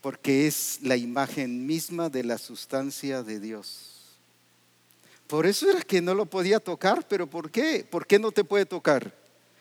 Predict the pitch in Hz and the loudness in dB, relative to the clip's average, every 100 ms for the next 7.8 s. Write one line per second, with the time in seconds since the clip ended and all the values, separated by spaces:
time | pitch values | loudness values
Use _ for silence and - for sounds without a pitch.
0 | - _ - 160 208 214 208 196 180 170 | -20 _ -8 4 4 6 4 2 0 4
1 | 180 185 170 170 170 160 151 151 127 107 | 4 2 0 0 0 -4 2 4 2 -6
2 | 98 - _ _ _ _ _ _ - 143 | -12 -20 _ _ _ _ _ _ -14 -10
3 | - 131 165 151 123 110 - - 170 - | -6 -2 0 0 -2 -6 -8 -6 -6 -6
4 | 110 - - - _ _ _ _ _ - | -14 -14 -16 -20 _ _ _ _ _ -10
5 | 123 - 160 156 127 - 120 - 151 - | -10 -4 -4 -2 -4 -4 -12 -8 -8 -8
6 | 107 - _ _ _ _ _ _ _ _ | -14 -18 _ _ _ _ _ _ _ _
7 | - 139 135 127 139 151 123 101 | -12 -8 0 2 4 2 0 -10